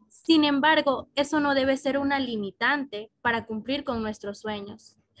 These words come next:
nuestras metas. Más bien debe ser una motivación, donde nosotros mismos nos retamos y ponemos a prueba nuestras capacidades al máximo. Y de seguro nos sentiremos gozosos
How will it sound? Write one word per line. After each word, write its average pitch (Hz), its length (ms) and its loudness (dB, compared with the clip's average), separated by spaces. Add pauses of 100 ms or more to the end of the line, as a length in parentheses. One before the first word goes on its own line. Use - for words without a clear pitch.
(160)
nuestras 226 440 -4
metas. 233 500 -4 (320)
Más 269 260 2
bien 302 240 4
debe 285 240 6
ser 302 220 2
una 285 400 2
motivación, 240 920 0 (440)
donde 247 280 2
nosotros 311 580 0
mismos 285 420 2
nos 262 300 0
retamos 262 720 0
y 277 160 -8
ponemos 269 560 -4
a 262 140 -2
prueba 269 320 -2
nuestras 262 440 -6
capacidades 226 960 -4
al 202 200 -6
máximo. 214 760 -6 (340)
Y 302 120 -4
de 302 100 2
seguro 294 400 0
nos 285 200 -4
sentiremos 247 640 -2
gozosos 220 840 -4